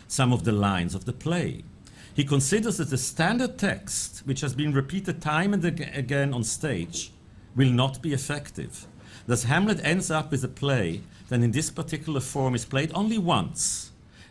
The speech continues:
and addressed at an audience of one only, his murderous uncle Claudius. The ruse works, his uncle cannot stand to watch the play and has to leave.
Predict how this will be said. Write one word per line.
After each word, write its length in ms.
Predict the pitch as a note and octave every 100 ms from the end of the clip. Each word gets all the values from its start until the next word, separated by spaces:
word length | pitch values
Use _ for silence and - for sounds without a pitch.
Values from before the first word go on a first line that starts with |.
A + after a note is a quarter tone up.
| -
and 180 | C3+ A#2+
addressed 580 | G#2+ B2+ F3+ - - -
at 120 | C#3
an 100 | D3
audience 480 | D#3 F#3+ G#3 G3+ E3+
of 200 | C#3 B2+
one 400 | B2 D3+ D3 C#3
only, 400 | D3+ D3+ B2+ D#2 - - - - -
his 180 | B2 G2
murderous 580 | A#2 B2+ D3 C#3+ C#3 - - - -
uncle 360 | G#2 G2+ B2
Claudius. 800 | B2+ D3 C#3+ C3+ E2 - - - - - - - - -
The 100 | A2
ruse 300 | B2 G3 C3
works, 440 | B2+ A#2+ B2 -
his 140 | A#2+ -
uncle 300 | A#2 B2+ C3+
cannot 300 | B2+ A2+ A2+
stand 320 | - G#2+ A2
to 80 | G#2+
watch 220 | G#2 -
the 80 | G#2+
play 260 | - F#2
and 80 | F#2+
has 180 | F#2+ G2
to 80 | G#2
leave. 440 | F2 C#2+ C2+ -